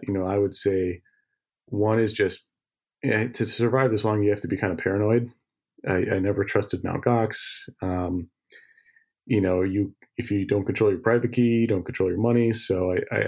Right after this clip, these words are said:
I think that there's a healthy balance between custodial and non-custodial to where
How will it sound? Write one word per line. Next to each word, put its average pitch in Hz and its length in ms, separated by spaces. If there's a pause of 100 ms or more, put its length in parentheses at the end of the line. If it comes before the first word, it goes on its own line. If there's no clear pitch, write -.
(100)
I 101 40
think 107 280
that 95 280 (640)
there's 104 160
a 101 60
healthy 107 320
balance 95 420
between 101 320
custodial 90 500
and 90 80
non-custodial 110 720
to 117 80
where 90 380